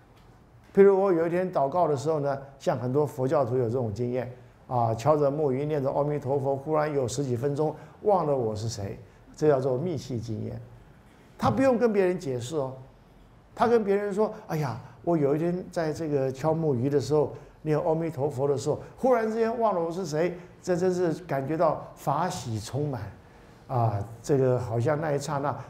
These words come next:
我已经进入涅槃了，啊，没有任何烦恼痛苦。”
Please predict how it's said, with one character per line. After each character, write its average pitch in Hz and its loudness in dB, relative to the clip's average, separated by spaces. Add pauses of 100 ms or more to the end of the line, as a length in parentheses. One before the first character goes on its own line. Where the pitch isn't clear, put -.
(120)
我 147 6
已 131 2
经 147 -6 (720)
进 147 0
入 139 0
涅 147 2
槃 107 -4
了， 135 -4 (520)
啊， 117 -2
没 123 4
有 131 4
任 139 0
何 131 0
烦 131 -6
恼 120 -4
痛 135 -4
苦。” 107 -6